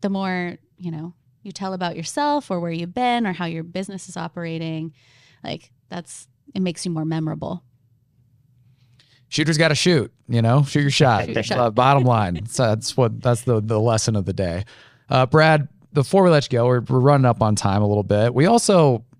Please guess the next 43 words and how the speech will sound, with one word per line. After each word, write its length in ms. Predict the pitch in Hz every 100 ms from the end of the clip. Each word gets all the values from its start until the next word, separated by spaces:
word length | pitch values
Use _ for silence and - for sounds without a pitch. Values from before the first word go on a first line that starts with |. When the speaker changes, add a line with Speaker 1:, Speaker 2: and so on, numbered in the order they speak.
| _
Speaker 2:
know 460 | 120 131 147 104 98
you're 180 | 104 113
a 60 |
big, 320 | 107 123 120 107 - - _
big 400 | - 208 180 127 - - -
contributor 440 | 120 - 127 113
to 100 | 101
C 180 | 101 120
B 60 | 110
U 100 | 98
S 140 | 92
A, 260 | 82 90 120 - _ _ -
and, 680 | 107 104 101 98 98 98 - -
um, 500 | 101 95 87 87 87
we've 220 | 120 127 120
h-, 100 | 120
had 320 | 127 135 139
the 80 | 123
C 160 | 113 127
B 60 | 120
U 40 |
S 120 | 110
A 100 | 113
family, 600 | 98 110 120 98 92 107 110
uh, 280 | - 98 95 90
on 500 | 101 104 107 104 98 - _
the 180 | 190 107
Building 340 | 104 104 95
Code 220 | 98 90 90
many 220 | 110 117
times, 460 | 104 80 85 113 -
Speaker 1:
Yes. 60 | - - _ _ -
Speaker 2:
and, 680 | 107 107 107 104 101 98 110 _
you 80 | 123
know, 60 | 104
they're 140 | 123
gonna 160 | 123 117
be 140 | 113
out 160 | 101 101
there 140 | 104
as 120 | 98
well 260 | 90 92 95
during 580 | 95 92 92 90 92